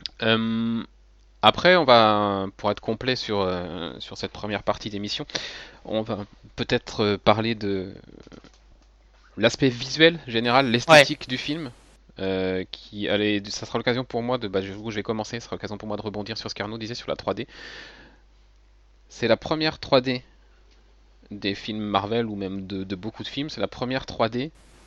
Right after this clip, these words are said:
Speaker 1: qui, à un moment ou à un autre, me déclenche une réaction de recul.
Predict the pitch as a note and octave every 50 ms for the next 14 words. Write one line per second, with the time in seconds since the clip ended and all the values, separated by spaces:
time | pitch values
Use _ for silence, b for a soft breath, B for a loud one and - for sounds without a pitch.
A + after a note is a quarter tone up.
0 | - - - - - - A#2 A2 G#2 G2+ A2 A#2+ A#2+ A#2+ B2 C3 C#3 C3 A#2+ A2
1 | G#2+ A#2 A#2 B2+ D3 - - - - - - - - - - - - - - G#2+
2 | A2+ A2 G#2 A2+ - - B2 C3+ C3+ - - A2 G2+ G#2+ G#2+ A2+ A2+ - - -
3 | B2 A#2+ A#2 G#2+ A2+ - - A#2 G#2 G2